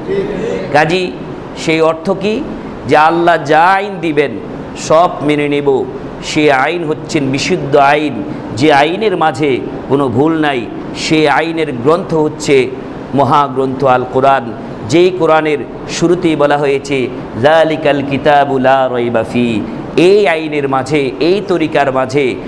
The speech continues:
কোনো ভুল নাই, কারণ এই তরিকাটা দিয়েছেন স্বয়ং আল্লাহ রব্বুল আলামিন, যাকে বলা হয় কালামুল্লাহ। কার কথা? আল্লাহর কথা। কালাম মানে কথা, কালামুল্লাহ আল্লাহর কথা। আল্লাহর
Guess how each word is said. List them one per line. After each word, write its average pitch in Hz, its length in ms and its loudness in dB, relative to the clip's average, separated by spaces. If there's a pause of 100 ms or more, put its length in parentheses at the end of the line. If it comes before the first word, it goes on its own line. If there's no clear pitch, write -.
(220)
কোনো 165 260 2
ভুল 160 220 0
নাই, 147 380 0
কারণ 135 320 -2
এই 143 300 0
তরিকাটা 160 420 0
দিয়েছেন 139 500 -2
স্বয়ং 156 580 0 (380)
আল্লাহ 139 460 4
রব্বুল 123 300 -2
আলামিন, 117 720 0
যাকে 147 240 0
বলা 143 220 2
হয় 131 220 0 (100)
কালামুল্লাহ। 131 800 2 (140)
কার 151 180 4 (100)
কথা? 131 280 0 (840)
আল্লাহর 165 520 4
কথা। 123 380 0
কালাম 175 360 2
মানে 170 300 -2
কথা, 151 460 4 (100)
কালামুল্লাহ 151 760 2
আল্লাহর 139 480 2
কথা। 101 280 -4 (380)
আল্লাহর 180 440 2